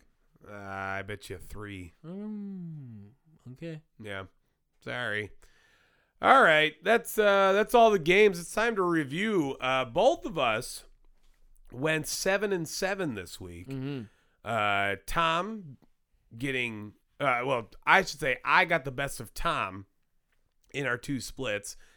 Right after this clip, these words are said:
Speaker 1: taking the Cardinals over the Rams and the Vikings, uh, over the Bills.
Speaker 2: Nice.
Speaker 1: But Tom getting, being very fortunate,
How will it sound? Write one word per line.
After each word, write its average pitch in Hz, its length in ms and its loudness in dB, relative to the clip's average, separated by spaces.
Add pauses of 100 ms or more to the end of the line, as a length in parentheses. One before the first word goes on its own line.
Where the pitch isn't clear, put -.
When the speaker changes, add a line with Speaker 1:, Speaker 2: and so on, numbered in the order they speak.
(100)
Speaker 1:
taking 147 280 -4
the 123 100 -6
Cardinals 139 600 -6
over 131 220 -10
the 120 100 -10
Rams 135 560 4 (320)
and 123 200 -2
the 113 40 0
Vikings, 113 720 -4 (120)
uh, 107 220 -6
over 113 240 -6
the 95 100 -10
Bills. 92 600 -8 (260)
Speaker 2:
Nice. 117 480 -12
Speaker 1:
But 185 440 6 (480)
Tom 165 600 0
getting, 123 580 -6 (720)
being 165 260 -2
very 160 300 2
fortunate, 131 720 -4